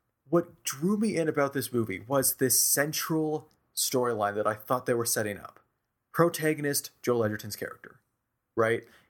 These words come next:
He's in the F B I, he wants to make a name, he wants to take out the mafia, so he's gonna,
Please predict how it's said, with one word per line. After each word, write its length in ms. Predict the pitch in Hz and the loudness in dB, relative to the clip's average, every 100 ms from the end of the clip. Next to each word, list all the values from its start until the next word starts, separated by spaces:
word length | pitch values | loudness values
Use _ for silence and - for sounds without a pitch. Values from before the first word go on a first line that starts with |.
| _ | _
He's 120 | 117 | 0
in 100 | 143 | 2
the 100 | 165 | 2
F 120 | 156 | 0
B 120 | 143 135 | 0 0
I, 300 | 131 127 131 | 0 0 -4
he 60 | 131 _ | -6 _
wants 180 | - 131 | -2 0
to 40 | 143 | 0
make 120 | 143 | -2
a 40 | |
name, 180 | 127 120 | 0 0
he 60 | 117 | 0
wants 140 | 110 | -2
to 60 | - | -2
take 160 | 135 151 | -2 -2
out 60 | |
the 60 | 143 | -2
mafia, 440 | 127 117 123 123 | 0 0 0 -2
so 140 | 117 104 | -2 -6
he's 80 | 104 | -2
gonna, 220 | 117 | -2